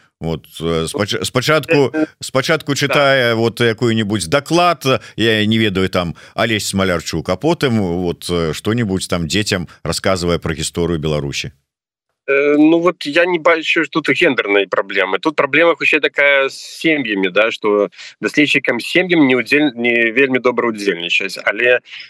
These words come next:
Speaker 2: э, ну, давайте як бы будзем шчырымі. Э, вялікая колькасць, калі там не большасць, э, даследчыц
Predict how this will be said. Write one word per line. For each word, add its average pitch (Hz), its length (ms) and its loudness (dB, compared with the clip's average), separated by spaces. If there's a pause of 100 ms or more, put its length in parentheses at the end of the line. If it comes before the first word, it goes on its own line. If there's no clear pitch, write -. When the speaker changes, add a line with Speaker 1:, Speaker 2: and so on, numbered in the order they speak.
(140)
Speaker 2:
э, 113 400 2
ну, 123 720 2 (200)
давайте 127 520 0
як 123 200 2
бы 113 120 -4
будзем 113 560 2
шчырымі. 95 880 2 (420)
Э, 101 140 2
вялікая 135 320 2
колькасць, 151 400 0
калі 117 220 -2
там 110 180 0
не 110 80 2
большасць, 104 720 0
э, 95 520 2
даследчыц 120 920 0